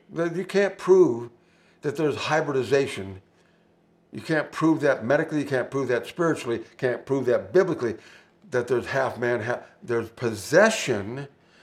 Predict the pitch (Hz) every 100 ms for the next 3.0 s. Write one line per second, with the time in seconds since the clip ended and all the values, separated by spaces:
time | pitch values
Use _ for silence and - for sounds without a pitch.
0 | _ _ 127 127 123 110 110 - _ _
1 | _ _ _ 110 117 120 135 170 175 123
2 | 104 139 160 170 139 113 - - -